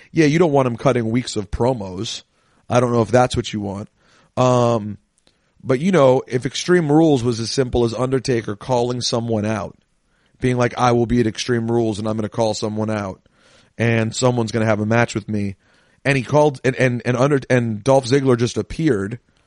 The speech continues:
Um, I mean, it probably would have been time better spent than a five-second job to K O, even though at that point, right before the match started, I said to my friend Brian Mann, I was like,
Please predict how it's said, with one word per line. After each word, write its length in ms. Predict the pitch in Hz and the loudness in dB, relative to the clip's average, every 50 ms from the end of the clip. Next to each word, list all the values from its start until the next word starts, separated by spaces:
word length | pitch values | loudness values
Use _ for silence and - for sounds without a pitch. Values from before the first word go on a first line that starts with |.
| _ _ _ _ _ _ _ _ - | _ _ _ _ _ _ _ _ -4
Um, 300 | 110 117 117 117 123 117 | 0 2 2 2 2 2
I 80 | 120 | 0
mean, 80 | 123 120 | 0 0
it 60 | 117 | 2
probably 300 | - 156 151 151 143 147 | 4 4 4 4 4 4
would 80 | 139 139 | 4 4
have 80 | 135 | 4
been 160 | 120 123 113 101 | 2 0 -2 -2
time 340 | - 139 135 131 131 127 | -4 -2 0 0 0 2
better 240 | 120 131 123 123 120 | 2 2 2 2 0
spent 380 | - - - 131 131 131 113 92 | -2 0 0 0 0 0 -2 -4
than 160 | 117 113 110 | -2 -2 -2
a 40 | 104 | -4
five-second 960 | - - 113 117 120 117 110 - 131 120 - - 120 110 - _ - 104 104 | -2 0 0 2 2 0 0 0 -2 -2 0 -2 -6 -8 -8 _ -20 -20 -10
job 400 | - 120 123 117 117 120 110 - | -2 0 2 4 4 2 0 0
to 380 | - 117 107 101 98 92 82 - _ _ _ - | 0 0 0 0 0 -2 -4 -8 _ _ _ -4
K 220 | - 123 110 110 | 0 0 2 4
O, 300 | 131 135 110 98 104 110 | 4 2 2 0 -4 -4
even 220 | 107 127 110 113 117 | -4 -4 -4 -2 -2
though 120 | 117 110 | 0 -2
at 80 | 107 - | 0 2
that 180 | 127 123 117 | 2 2 2
point, 300 | - - 117 110 110 - _ _ - - _ - | 2 0 0 0 -2 -4 _ _ -20 -20 _ 0
right 180 | 123 127 123 | 0 0 2
before 300 | 127 131 110 120 131 120 | 0 -2 2 2 4 4
the 80 | 117 117 | 4 2
match 260 | 113 117 120 120 - | 2 2 2 2 0
started, 520 | - - 123 120 120 117 110 104 95 101 - _ _ _ _ | -2 0 2 4 4 4 2 0 -2 -4 -10 _ _ _ _
I 140 | - 110 117 | 0 0 0
said 320 | 113 - 135 131 127 120 | 2 4 4 4 4 4
to 120 | 117 117 107 | 2 0 0
my 160 | 107 110 104 | 2 -2 -2
friend 260 | - - 117 113 107 | 0 0 0 0 2
Brian 260 | 107 113 110 110 110 | 2 2 2 2 2
Mann, 260 | 113 123 127 120 110 110 | 0 0 0 0 0 2
I 80 | 110 | 2
was 140 | 110 107 98 | 2 2 2
like, 300 | 113 107 101 98 - - | 0 0 -2 -2 -6 -12